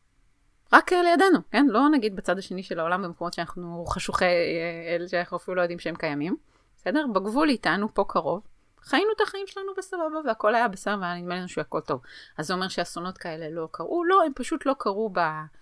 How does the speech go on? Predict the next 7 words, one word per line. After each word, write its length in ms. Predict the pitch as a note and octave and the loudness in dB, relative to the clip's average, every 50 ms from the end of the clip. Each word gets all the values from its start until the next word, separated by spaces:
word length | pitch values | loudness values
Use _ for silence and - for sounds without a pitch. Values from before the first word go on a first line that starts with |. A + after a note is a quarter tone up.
| - _ _ _ _ _ _ _ _ - | -20 _ _ _ _ _ _ _ _ 2
במרחב 520 | F#3 F#3 F#3 F#3+ F#3 - - A#3+ A#3+ B3 F#3+ G3 | 4 4 4 4 2 6 8 8 8 8 8 4
הקרוב 680 | F#3+ E3+ E3+ E3+ E3+ - - - F#3+ F3 G#3+ A3 F#3+ G3 | 2 4 2 2 0 2 4 4 8 10 10 8 8 6
יותר 280 | F3+ - - D#3+ D#3 | 0 -2 -4 -6 -6
שלנו, 600 | D3 - - D3+ D#3+ F#3+ D#4+ G4+ G4 G4 F4+ D4 C4 | -6 -6 -6 -2 0 2 2 2 0 -2 -4 -4 -4
ואנחנו 560 | C4+ C4+ C4 C4 B3+ B3+ - - - A3+ A3 | -4 -2 -2 0 0 -2 -2 -2 -4 -2 -2
התעלמנו 640 | G#3+ G3+ - F3+ F#3+ G#3 G#3 G3+ G3+ G3+ F#3+ F#3+ F#3 | -2 0 0 2 4 4 4 2 2 0 -4 -4 -4
מזה. 280 | E3+ F3 D#3+ D#3 D3 | -4 -6 -4 -6 -6